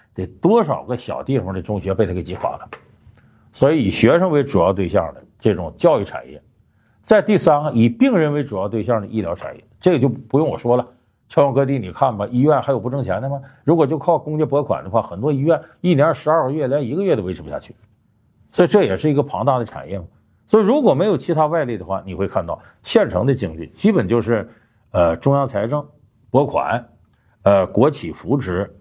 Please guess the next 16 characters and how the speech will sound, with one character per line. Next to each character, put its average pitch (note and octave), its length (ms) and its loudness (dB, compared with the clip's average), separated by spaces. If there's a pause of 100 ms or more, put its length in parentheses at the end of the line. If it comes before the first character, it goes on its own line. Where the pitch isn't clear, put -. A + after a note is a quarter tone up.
(360)
然 G2+ 280 4
后 B2+ 200 0
是 G2 220 -4
公 D#3 240 0
务 D3 80 2
员 C3 160 2
消 C#3+ 220 0
费， D#3+ 280 -4 (320)
呃， D#2 280 -6
再 G2 160 0
加 F#2 280 0
上 F#2 220 -8 (380)
教 F3+ 260 2
育 - 60 -4
消 E2+ 200 -2
费 E2 240 -6